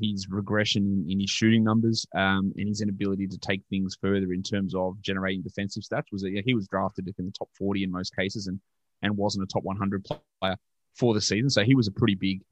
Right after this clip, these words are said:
um, pretty big disappointment. And someone like a,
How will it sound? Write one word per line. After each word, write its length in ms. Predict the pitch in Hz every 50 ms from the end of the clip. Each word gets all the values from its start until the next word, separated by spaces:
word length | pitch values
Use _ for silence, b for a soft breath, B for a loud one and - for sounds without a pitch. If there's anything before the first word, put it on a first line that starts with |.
| _ _ _
um, 500 | - 95 95 92 92 92 95 95 92 92 - -
pretty 160 | - 156 123
big 200 | 107 104 101 95
disappointment. 600 | - 98 - - 95 - - 101 110 127 139 117 90 -
And 220 | 104 110 107 110
someone 200 | - 170 143 123
like 200 | 107 98 98 -
a, 140 | 95 92 80